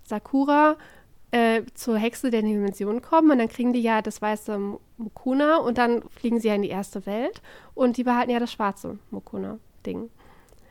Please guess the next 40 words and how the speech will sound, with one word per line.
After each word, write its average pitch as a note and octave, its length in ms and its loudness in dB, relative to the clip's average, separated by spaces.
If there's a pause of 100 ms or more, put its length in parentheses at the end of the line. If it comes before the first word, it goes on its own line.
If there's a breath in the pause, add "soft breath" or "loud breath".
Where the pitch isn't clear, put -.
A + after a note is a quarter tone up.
(100)
Das - 100 -20
fand D#4 160 6
ich D4 100 0
auch C#4 120 2
ganz A#3+ 180 -2
interessant. G#3+ 560 -4
Also, A#3 160 2
dass B3+ 260 2
halt B3+ 220 -2
relativ C#4 380 2
schnell C4+ 180 2
diese C4 240 0
so B3 200 -4
Vernetzung C4 480 2
kommen A#3 160 0
und A#3 80 4
du A#3 40 4
musst B3 220 0
gar A3+ 100 0
nicht A3 140 -6
die - 60 -10
ganze G3+ 300 -4
Reihe G#3 120 -6
lesen. G#3+ 320 -4 (260 soft breath)
Das - 160 -2
hat C4 80 4
mich C4+ 140 0
am B3+ 80 2
Anfang C4+ 200 2
immer B3 200 2
abgeschreckt, - 420 -2
weil G#3+ 120 -2
ich G#3 60 -6
dachte, A#3 220 -4
„Oh A3+ 40 0
mein A3+ 140 0
Gott, B3+ 200 0
du A3+ 40 -6
brauchst A#3 400 0
bei A3 360 0